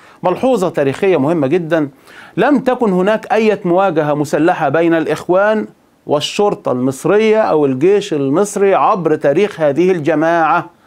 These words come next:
بل إن بعض الذين كانوا ينتمون للإخوان خرجوا من هذا التنظيم. لماذا؟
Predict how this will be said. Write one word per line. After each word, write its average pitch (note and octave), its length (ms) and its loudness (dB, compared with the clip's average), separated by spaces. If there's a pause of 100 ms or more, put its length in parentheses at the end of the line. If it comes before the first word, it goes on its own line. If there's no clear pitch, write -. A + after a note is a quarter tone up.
(160)
بل E3 380 0 (360)
إن F3 200 0
بعض A#3+ 260 0
الذين G3+ 400 2
كانوا A#3 400 0
ينتمون F#3+ 440 0
للإخوان D#3 580 0 (180)
خرجوا G#3 600 2
من E3+ 180 2
هذا A3 240 0
التنظيم. F3+ 800 0 (440)
لماذا؟ F3+ 540 0